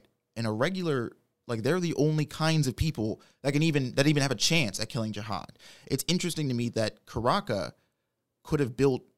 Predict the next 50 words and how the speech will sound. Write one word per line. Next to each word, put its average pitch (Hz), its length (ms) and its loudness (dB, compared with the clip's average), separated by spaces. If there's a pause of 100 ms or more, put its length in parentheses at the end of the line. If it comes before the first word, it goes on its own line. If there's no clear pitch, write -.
(920)
I 143 80 -2
guess, 160 160 2
such 160 340 0
a 180 40 -2
following, 190 500 0
but 151 140 -2
one 147 300 0
that 147 100 0
would 139 120 -4
be 131 100 -2
willing 135 280 -2
to 139 100 -2
go 131 200 2
against 120 480 -2 (640)
Bam 131 500 2 (180)
being 110 340 -2
the, 107 420 -4
you 117 120 -4
know, 98 160 -6 (280)
the, 98 460 -4 (360)
the 110 80 -8
face 117 400 -2
of 107 80 -8
Fug 113 260 0
or 104 60 -2
whatever 120 180 -2
you 123 80 -2
wanna 104 140 -2
call 104 300 -2
it. - 120 -10 (320)
Um, 107 300 -2
because 117 240 -4
for 147 120 -2
all 165 100 4
intents 156 200 0
and - 80 -6
purposes, 143 320 -4
again, 131 320 0
Bam, 127 360 0
like, 117 140 -2
there's 110 200 -4
a, 101 180 -8
there's 101 180 -10
a 101 100 -8 (220)
gap 113 260 0
in 95 80 -6
strength, 104 520 -4
right? 104 240 -6
Like, 107 160 -10
Bam, 110 380 -4